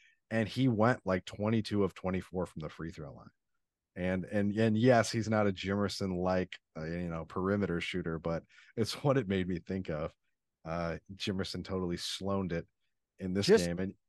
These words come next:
Speaker 2: just run, Ji-, like, seriously, that's how Jimerson, like, I
Speaker 1: Yeah.
Speaker 2: want him to score either on fast break threes or drives to the hoop, and he's getting to the line.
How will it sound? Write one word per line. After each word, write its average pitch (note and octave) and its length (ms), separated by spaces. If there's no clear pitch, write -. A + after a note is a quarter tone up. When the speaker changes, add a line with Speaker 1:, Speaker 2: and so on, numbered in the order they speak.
Speaker 2:
just F#4+ 260
run, E3+ 340
Ji-, C#3+ 220
like, G3 260
seriously, D4 320
that's E3+ 340
how B3 160
Jimerson, F3+ 960
like, D#3 340
I F3 160
Speaker 1:
Yeah. G3 120
Speaker 2:
want G3 180
him F#3+ 240
to E3 80
score D#3+ 540
either F3 300
on E3 180
fast F3+ 420
break F3 340
threes E3 600
or D#3+ 600
drives D#3+ 460
to E3 80
the D3+ 120
hoop, D3+ 220
and D3 80
he's C#3+ 160
getting D3+ 340
to C#3+ 80
the C3+ 100
line. A#2+ 420